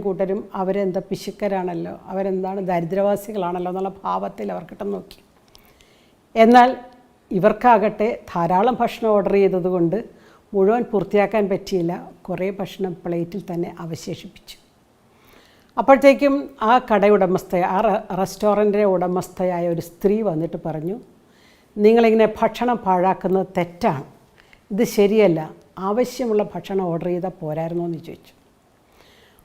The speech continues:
ഉടനെ ഇവർ പറഞ്ഞു, "അതിന് ഞങ്ങൾ പേ ചെയ്യുന്നുണ്ടല്ലോ,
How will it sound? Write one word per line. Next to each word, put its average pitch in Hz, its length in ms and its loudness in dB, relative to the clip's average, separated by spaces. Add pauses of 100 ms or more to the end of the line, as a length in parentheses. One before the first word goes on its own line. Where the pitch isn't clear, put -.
(100)
ഉടനെ 269 280 2
ഇവർ 277 220 6
പറഞ്ഞു, 247 320 6 (320)
"അതിന് 226 180 4
ഞങ്ങൾ 208 180 8 (120)
പേ 269 80 10 (120)
ചെയ്യുന്നുണ്ടല്ലോ, 190 520 6